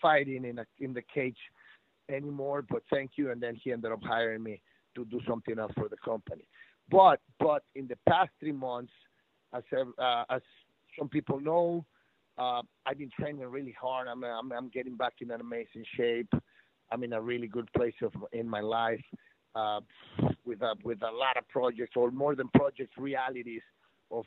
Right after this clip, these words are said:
of, of, of my, of projects or T V shows and stuff outside wrestling, and, and with, with a good thing, w-, good things going on in my wrestling career.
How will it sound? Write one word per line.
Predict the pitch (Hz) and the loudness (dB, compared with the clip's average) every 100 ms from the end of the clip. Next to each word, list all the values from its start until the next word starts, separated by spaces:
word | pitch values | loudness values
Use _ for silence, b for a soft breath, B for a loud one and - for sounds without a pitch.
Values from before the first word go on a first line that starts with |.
| - | -4
of, | 117 113 85 | -4 -4 -4
of, | 120 113 - - | -6 -6 -10 -8
of | 113 107 | -8 -4
my, | 123 113 117 117 104 b b - | -4 -4 -4 -6 -10 b b -6
of | 113 - - - 156 | -4 -4 -10 6 6
projects | 151 147 151 135 127 | 6 0 -4 -2 -6
or | 113 - | -4 0
T | 160 | 0
V | 147 143 | 0 0
shows | 147 139 139 123 | 0 2 0 -4
and | 120 - | -8 -2
stuff | 139 143 - | 0 2 0
outside | 131 - 131 117 | -2 -2 -4 -2
wrestling, | 139 127 131 131 | -6 -6 -8 -8
and, | 117 107 B B - | -8 -8 B B -12
and | 120 | -6
with, | 120 120 | -2 -2
with | 117 113 113 | -2 -4 0
a | 120 107 104 107 | 2 2 0 6
good | 160 156 - | 6 6 2
thing, | 165 160 139 - _ b b - | 2 2 -2 -10 _ b b -14
w-, | 131 139 143 | 0 0 6
good | 165 160 | 6 6
things | 170 160 - | 2 0 2
going | 156 147 143 | 2 2 0
on | 139 135 | -2 -2
in | 127 | -6
my | 123 | -6
wrestling | 123 135 - 135 127 | -4 -6 -6 -14 -12
career. | 131 127 135 131 | -10 -8 -8 -8